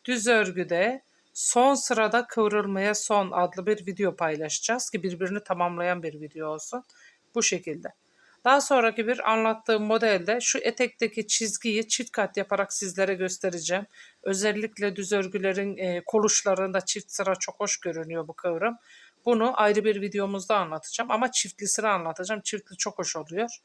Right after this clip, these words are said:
E, onu göstereceğim sizlere. Genelde beri uçlarına falan da yapılıyor. Çok hoş oluyor lastiksiz bere kullanmak isteyenlere. Evet, şu an için bu videomuzda anlatacaklarımız bu kadar.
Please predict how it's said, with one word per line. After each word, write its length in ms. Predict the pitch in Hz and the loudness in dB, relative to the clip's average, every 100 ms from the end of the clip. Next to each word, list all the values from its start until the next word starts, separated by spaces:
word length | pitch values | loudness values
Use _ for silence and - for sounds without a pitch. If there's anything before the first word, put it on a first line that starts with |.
| _ _ - _ - | _ _ -20 _ -6
E, 100 | - | -2
onu 260 | - 277 | 2 4
göstereceğim 600 | 196 165 - 165 156 165 | 4 0 -2 -4 -2 -4
sizlere. 600 | 156 - 156 160 170 240 - _ _ | -4 -6 -6 -4 -2 -2 -4 _ _
Genelde 420 | - 208 214 208 196 | 0 2 4 4 2
beri 200 | 202 208 | 2 2
uçlarına 500 | 208 - 202 185 185 | 2 0 0 0 0
falan 380 | 185 185 196 | 2 2 2
da 80 | 185 | 0
yapılıyor. 400 | 160 151 170 220 | -2 -4 -2 0
Çok 180 | 214 185 | 0 -2
hoş 180 | 180 - | -2 -2
oluyor 280 | 165 160 165 | -4 -2 0
lastiksiz 580 | 175 - 180 180 165 | 0 -2 -6 -6 -4
bere 180 | 170 170 | -2 -2
kullanmak 520 | 165 170 165 160 160 | -4 -4 -4 -6 -10
isteyenlere. 720 | - - 160 156 151 156 208 233 _ _ _ _ | -12 -8 -6 -8 -10 -6 -8 -8 _ _ _ _
Evet, 300 | 254 220 185 _ _ _ | 0 0 -2 _ _ _
şu 200 | - 262 | 0 2
an 140 | 254 | 2
için 260 | 240 262 240 | 0 -2 -4
bu 120 | 240 | -4
videomuzda 460 | 233 233 220 208 220 | -4 -4 -4 -2 -2
anlatacaklarımız 840 | 220 220 - 208 226 226 277 - | -2 -4 -4 -4 -6 -6 -8 -10
bu 60 | 226 | -4
kadar. 380 | 185 160 165 | -2 -2 -6